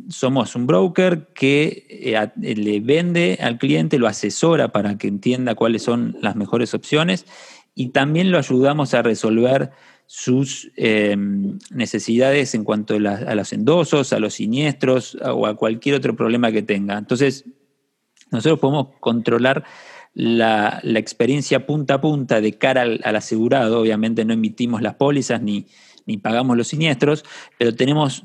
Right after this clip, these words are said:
todos los procesos de cara al cliente, eh, son nuestros y eso nos, y tenemos mu-, mucha gimnasia en, en, en resolver problemas a los clientes. Entonces tenemos eso muy metido dentro de nuestra cultura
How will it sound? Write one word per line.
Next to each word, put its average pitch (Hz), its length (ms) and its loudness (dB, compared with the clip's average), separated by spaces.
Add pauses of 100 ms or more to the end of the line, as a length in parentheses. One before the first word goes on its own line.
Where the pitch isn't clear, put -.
(120)
todos 170 180 4
los 156 140 2
procesos 135 640 0
de 110 160 0
cara 135 240 2
al 117 100 -2
cliente, 135 640 0 (380)
eh, 104 320 2
son 120 260 0
nuestros 139 580 0
y 123 160 2
eso 131 200 0
nos, 120 320 -4 (180)
y 147 140 -2
tenemos 131 380 0
mu-, 147 120 0
mucha 151 520 2
gimnasia 113 560 0
en, 101 120 -2
en, 104 240 -4
en 110 160 -4
resolver 113 520 0
problemas 113 420 -2
a 107 80 0
los 107 140 -2
clientes. 139 400 0
Entonces 131 200 2
tenemos 143 420 4 (440)
eso 127 520 2
muy 139 460 0
metido 123 400 2
dentro 117 320 0
de 110 80 0
nuestra 110 380 -2
cultura 139 760 0